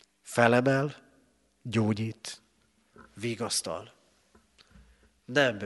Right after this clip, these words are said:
bűneink szerint bánik velünk. És hív, hogy szomjazóként merítsünk belőle, hogy bűnösökként hozzátérjünk.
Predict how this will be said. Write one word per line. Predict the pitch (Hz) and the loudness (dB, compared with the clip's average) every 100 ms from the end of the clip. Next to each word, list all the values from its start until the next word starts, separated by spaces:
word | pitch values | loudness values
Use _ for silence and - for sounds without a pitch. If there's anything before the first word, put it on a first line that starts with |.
| 95 | -4
bűneink | 117 107 101 101 | -2 -2 -6 -6
szerint | - 117 104 95 90 | -6 -4 -6 -10 -10
bánik | 104 98 95 | -8 -8 -10
velünk. | - 98 98 - - - _ _ - - _ - _ - - - _ _ | -10 -10 -10 -16 -20 -20 _ _ -20 -20 _ -20 _ -20 -20 -20 _ _
És | - 127 120 - | 2 6 6 4
hív, | 135 123 - - - _ _ _ _ _ _ _ _ _ - | -2 -4 -6 -10 -16 _ _ _ _ _ _ _ _ _ -20
hogy | - 139 | 4 6
szomjazóként | - 175 175 160 143 143 - 135 123 127 | 10 10 12 10 10 6 6 2 2 2
merítsünk | 139 131 120 - 120 | 4 6 4 2 2
belőle, | 104 123 131 135 143 139 - _ _ _ - _ _ _ _ _ _ _ | 2 4 6 4 2 -2 -12 _ _ _ -20 _ _ _ _ _ _ _
hogy | - 123 110 | 0 2 2
bűnösökként | 107 139 127 - 107 - 107 101 | 2 2 4 2 0 -6 -6 -6
hozzátérjünk. | - 123 107 101 92 104 95 90 73 - - | -6 -2 0 0 -4 -8 -8 -10 -14 -16 -20